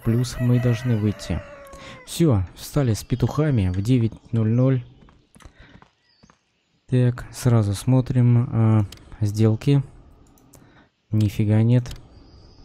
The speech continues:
Сделок нифига нет. Контракты. Я не могу контракты взять.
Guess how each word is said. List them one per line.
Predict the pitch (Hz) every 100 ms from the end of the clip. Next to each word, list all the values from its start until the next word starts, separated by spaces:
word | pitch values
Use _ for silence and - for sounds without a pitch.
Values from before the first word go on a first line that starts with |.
| _ _ _ _ _ _ - _ -
Сделок | 101 98 107 123 120
нифига | 113 101 104 110
нет. | 110 98 -
Контракты. | - 113 110 95 - 92 - - - - - - _
Я | 107 127
не |
могу | 135 139 131
контракты | 120 92 98 90 -
взять. | 92 92 -